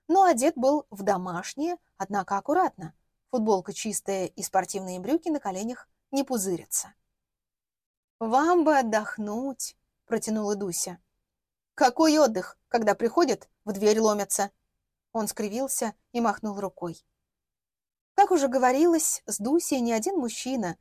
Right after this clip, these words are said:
не разговаривал грубо, поэтому она задумалась. Что за человек этот Барсуков?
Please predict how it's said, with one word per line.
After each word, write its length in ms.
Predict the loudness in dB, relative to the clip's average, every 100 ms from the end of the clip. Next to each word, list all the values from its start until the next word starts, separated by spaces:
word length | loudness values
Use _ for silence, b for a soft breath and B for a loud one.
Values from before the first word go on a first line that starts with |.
| _
не 100 | -4
разговаривал 640 | -2 0 2 2 2 -2 -4
грубо, 500 | -4 -4 -6 -10 -12 _ _ _ -2
поэтому 380 | 0 2 2
она 240 | 2 2 2
задумалась. 760 | 2 0 -4 -8 -10 -8 -10 -12 _ _ _ _ _
Что 280 | -6 -2 -2
за 100 | 0
человек 460 | 4 6 4 2
этот 160 | -4 -6
Барсуков? 680 | -6 -6 -8 -8 -10 -12